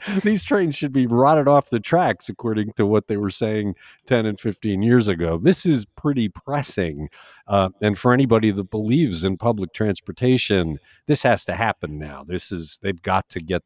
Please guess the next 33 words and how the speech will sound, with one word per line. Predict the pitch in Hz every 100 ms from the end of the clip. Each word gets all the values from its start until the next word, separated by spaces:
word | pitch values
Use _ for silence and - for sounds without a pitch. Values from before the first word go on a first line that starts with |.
| -
this | 87 - - - _ _ _ _
on | 90 78 78
track. | 78 90 78 73 -
Ha, | 85
ha, | 82
ha. | 76 87 78 73
So | - 98 85 - - -
interesting | 175 175 - 185 170
that | 156
they | 147
know | 147 151
where | 156
they're | 143
coming | - 165 160
from. | 139 151 143 -
What's | 170 202
odd | 226 277 233
is | 160
they | 165
said | 147 180 180 175 135 - _ _ _ _ _ 156 _
the | 165
trains | 165 - 220 196
aren't | 220
designed | 208 175 208 240 190
yet, | 101 82 - -
that | 110 -
this | 160
starts | - - 180 170 156 -
a | 139
process | 117 - 170 175 - 139 113 -
of | - 120 107
getting | 131 135 127 120
the | 117